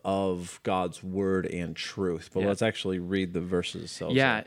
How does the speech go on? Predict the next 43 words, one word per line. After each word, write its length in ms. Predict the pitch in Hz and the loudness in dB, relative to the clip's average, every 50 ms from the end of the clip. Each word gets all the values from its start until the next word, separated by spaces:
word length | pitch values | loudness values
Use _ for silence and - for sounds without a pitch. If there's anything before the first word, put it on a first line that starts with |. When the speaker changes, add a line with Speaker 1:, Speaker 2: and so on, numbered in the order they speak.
| - - | -8 -4
Speaker 2:
So 160 | - - 156 | 2 4 4
what's 180 | 143 135 - | 4 4 2
nice 320 | 151 147 147 156 147 - - | 2 0 2 2 0 2 2
is 260 | 123 113 107 - - - | 0 0 0 -4 -8 -2
if 160 | - 131 123 | -2 -2 0
you, 180 | 131 120 120 117 - | 2 0 0 2 0
if 180 | 127 117 - | -2 -2 0
you 140 | 123 117 113 | 0 2 2
read 320 | 107 104 107 107 110 120 135 | 2 0 0 0 2 4 4
it, 240 | 156 170 - - _ - | 2 2 0 -4 _ -2
it 260 | 123 117 - - - | 0 0 0 -2 -2
kinda 180 | - 123 120 117 | -2 0 2 2
helps 260 | 110 113 113 - - | 4 4 2 2 0
define 340 | - 113 - - 107 101 107 | -8 -8 -4 0 0 2 2
it. 100 | 117 113 | 2 0
So 120 | - - 123 | 2 4 4
obviously 300 | 123 123 - - 127 113 | 4 4 2 2 4 2
at 80 | 113 - | 4 2
the 80 | 117 | 0
beginning 300 | 113 113 110 117 113 113 | 0 2 2 2 2 2
of 60 | 110 | 2
chapter 300 | - - 113 110 - 117 | 2 0 -2 0 0 -4
twenty-five, 540 | 107 - 120 110 110 104 - 110 104 104 101 | -4 -2 0 0 0 2 2 2 2 2 2
we 80 | 110 107 | 0 0
have 140 | 104 104 104 | 0 2 2
David 420 | 113 107 104 104 107 104 101 - | 2 2 4 4 2 2 0 0
assembling, 840 | - 107 - - - 120 110 110 107 107 107 107 107 104 101 101 98 | -2 -2 0 0 2 2 2 2 2 2 2 2 0 0 -2 -4 -6
uh, 260 | - 107 101 98 98 92 | -8 -8 -8 -8 -8 -4
Levites 460 | 110 117 113 113 107 107 - - - | -2 0 2 2 2 2 2 -2 -2
together 420 | - 107 104 101 101 107 113 120 | -2 -2 -4 -4 -2 0 0 0
in 140 | 120 120 113 | 0 -2 -4
order 200 | 107 107 104 104 | -4 -2 -4 -4
to, 220 | 101 - - 113 101 | -4 -4 -8 -8 -6
to 200 | - - 117 107 | -4 -4 -4 -2
worship 580 | 101 101 101 98 - - 120 123 - - - - - | -2 0 0 0 2 2 2 2 0 -2 -10 -16 -8
at 220 | - 104 107 104 - | -6 -4 -4 -4 -4
the, 240 | - 110 104 107 98 - | -2 -2 -2 -2 -2 -4
the 120 | 107 107 | -6 -10
house 260 | - - 101 101 - - | -6 -6 -6 -6 -6 -8
of 100 | 92 101 | -2 0
God. 260 | 98 98 104 123 139 - - - - - - - - | 0 2 2 0 -2 -6 -16 -18 -18 -18 -16 -8 -4
And, 340 | 117 110 107 104 104 104 113 | -2 0 0 0 0 4 6
um, 280 | 107 104 101 98 98 | 6 6 4 0 -4